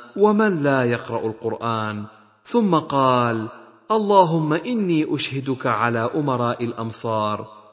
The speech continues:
وإني إنما بعثتهم عليهم ليعدلوا عليهم، وليعلموا الناس دينهم وسنة نبيهم صلى الله عليه وسلم، ويقسموا فيهم فيئهم،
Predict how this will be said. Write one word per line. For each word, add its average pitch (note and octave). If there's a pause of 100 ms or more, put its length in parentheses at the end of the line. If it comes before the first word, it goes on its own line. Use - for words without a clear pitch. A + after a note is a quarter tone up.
(160)
وإني G3
إنما C#3+
بعثتهم B2
عليهم A2+
ليعدلوا C#3
عليهم، G#2+ (380)
وليعلموا D#3+
الناس A2+
دينهم G#2 (320)
وسنة D#3+
نبيهم A#2+
صلى A2+
الله G#2
عليه G#2
وسلم، G2+ (840)
ويقسموا C#3+
فيهم C#3
فيئهم، C3